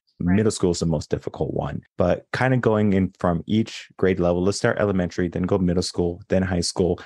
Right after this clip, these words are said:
Speaker 2: How would you help a public school teacher as an education coach?
Speaker 1: To start off with the K to eight model, it's interesting you brought that up because there actually is a theory called the top dog theory. And it really does exemplify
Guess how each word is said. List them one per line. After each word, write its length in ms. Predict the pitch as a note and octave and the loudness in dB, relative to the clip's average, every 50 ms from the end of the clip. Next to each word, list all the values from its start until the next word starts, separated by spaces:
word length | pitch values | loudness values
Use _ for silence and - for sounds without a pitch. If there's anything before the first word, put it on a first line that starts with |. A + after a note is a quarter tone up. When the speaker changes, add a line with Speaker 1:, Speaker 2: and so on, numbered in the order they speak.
| - - - | -20 -20 -14
Speaker 2:
How 200 | - - G#2+ A2 | -2 0 0 2
would 220 | A2 A2+ G2 - | 2 0 0 0
you 80 | G2+ G2 | 0 0
help 400 | F2+ G2 F#2 F2 E2+ E2+ - - | 2 2 2 2 2 -2 -2 -2
a 240 | - E2+ E2 E2 E2 - - | -2 0 0 -2 -4 -6 -4
public 240 | - - - G#2+ | -4 -2 -2 -2
school 240 | - - - - F#2+ | -4 -2 -2 -2 -2
teacher 360 | - - F2+ E2+ - - F2 - | 0 0 -2 -2 0 -2 -2 0
as 180 | E2 E2+ D#2+ | 0 -2 -2
an 60 | E2 E2 | -2 -4
education 420 | E2 D2+ - - - - - - | -4 -4 -2 -4 -6 -6 -6 -10
coach? 360 | - - - - - - - _ _ _ - - | -8 -8 -8 -8 -10 -20 -20 _ _ _ -8 -6
Speaker 1:
To 100 | A#3 A3+ | -4 -2
start 260 | - - C4+ C4+ C4+ | 0 2 2 2 2
off 180 | C4 B3 A#3 | 2 0 0
with 120 | - G3 F#3+ | -2 -4 -4
the 80 | F#3 | -4
K 180 | F#3 - G#3+ G3 | -4 0 0 2
to 160 | F#3 F#3 F3+ | 2 2 0
eight 80 | F3+ F3+ | -2 -2
model, 280 | F3 F3 F3 F3 E3+ | -2 -2 -2 -2 -4
it's 120 | E3 E3+ - | -6 -4 -4
interesting 400 | G3 G3 - G#3+ - - F#3+ F3+ | -4 -4 -4 -4 -2 -2 0 0
you 80 | F3 | -2
brought 220 | F3 F3+ E3+ D#3 - | 0 0 -2 0 0
that 120 | E3 E3 | 0 0
up 140 | E3 E3 E3 | 0 -2 -2
because 220 | F#3 F3 F#3 E3+ | -4 -6 -6 -2
there 120 | F3+ G3 A3 | 0 2 2
actually 300 | C4+ D4 - - G3 F#3 | 2 2 0 0 -2 -2
is 220 | - G3 F3+ F3+ | -2 -2 -2 0
a 100 | F#3 F3 - - - | -2 -4 -6 -8 -4
theory 280 | - F3+ F3 F3 E3+ E3+ | -4 -2 -2 -2 -6 -6
called 360 | - - - F3+ F3 E3+ F3+ | -8 -8 -8 -6 -8 -8 -8
the 100 | F3 E3 - | -10 -10 -8
top 300 | - - F#3 F3 D#3+ - | -4 0 0 0 0 -2
dog 240 | F#3+ F3 E3 E3 - | -2 -2 -2 -2 -4
theory. 520 | - - - E3 E3 D#3+ D#3+ D3+ - - - - | -12 -10 -8 -6 -4 -4 -6 -8 -10 -14 -6 -4
And 140 | F3+ F3 F3+ | -2 0 0
it 200 | F#3+ - - G3 | 0 -2 -2 -2
really 360 | G3+ G#3 G#3+ A3+ A#3 A3 F3+ | 0 2 2 2 2 0 -2
does 680 | E3+ F3+ F3 F3 F3 F3 E3+ E3+ E3+ E3 E3 - - - | 0 0 2 4 4 2 2 2 0 0 -2 -6 -8 -8
exemplify 1000 | F3+ E3+ E3 E3 - E3+ E3+ E3+ E3+ F#3 F#3 - - F#3 E3+ E3 D#3+ D#3+ D#3+ D#3+ | -10 -10 -8 -8 -4 -2 -2 -2 -2 -6 -8 -6 -2 -2 0 2 2 2 0 0